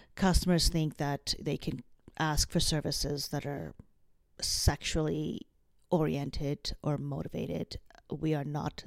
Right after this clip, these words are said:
that kind of salon. Dana Waxing is a professional waxing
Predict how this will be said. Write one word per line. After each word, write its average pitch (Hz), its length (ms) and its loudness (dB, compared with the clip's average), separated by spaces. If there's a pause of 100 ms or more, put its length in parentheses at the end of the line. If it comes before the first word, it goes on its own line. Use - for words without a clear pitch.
that 131 180 -4
kind 131 240 -10
of - 80 -12
salon. - 420 -6 (720)
Dana 160 240 2
Waxing 160 500 2
is 147 180 -2
a 156 80 -6
professional 202 800 2 (640)
waxing 143 720 -2